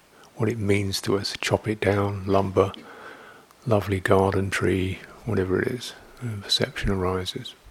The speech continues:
resonances. That's the, that's the basic equipment that every human being has. Mm. So,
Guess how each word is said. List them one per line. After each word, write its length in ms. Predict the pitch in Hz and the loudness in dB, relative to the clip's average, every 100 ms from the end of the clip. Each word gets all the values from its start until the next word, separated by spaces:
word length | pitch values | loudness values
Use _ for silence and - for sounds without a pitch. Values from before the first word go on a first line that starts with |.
| - - | -20 -4
resonances. 800 | 110 98 98 98 - 113 113 - - - - - - _ | -2 -2 -4 -6 -6 -8 -10 -14 -20 -20 -20 -20 -20 _
That's 200 | 120 110 | -4 -2
the, 80 | 135 | -4
that's 280 | 147 113 - | 2 2 2
the 80 | 104 | 0
basic 480 | - 107 107 - - - - - _ _ _ | 6 8 8 0 -4 -14 -20 -20 _ _ _
equipment 600 | 147 - - 135 120 117 - - - - - _ _ _ _ - 123 | -12 -2 6 6 8 2 0 -12 -20 -20 -20 _ _ _ _ -10 2
that 200 | 110 190 | 2 2
every 420 | 202 107 101 98 98 - - - - - - - - - - | -4 -2 2 0 0 -12 -20 -18 -20 -20 -20 -20 -20 -20 -14
human 320 | - 110 101 | 4 6 6
being 300 | 98 101 101 | 8 8 6
has. 600 | 92 117 104 101 107 - - - - - - - | 4 4 6 6 2 -6 -8 -8 -6 -6 -8 -10
Mm. 280 | 117 107 113 - - - - - - - - - - - - - - - - - - - - - - | -8 -8 -8 -14 -16 -16 -16 -20 -20 -20 -20 -16 -16 -16 -20 -20 -20 -20 -20 -20 -20 -20 -20 -20 -12
So, 360 | 120 107 101 | -2 -2 -2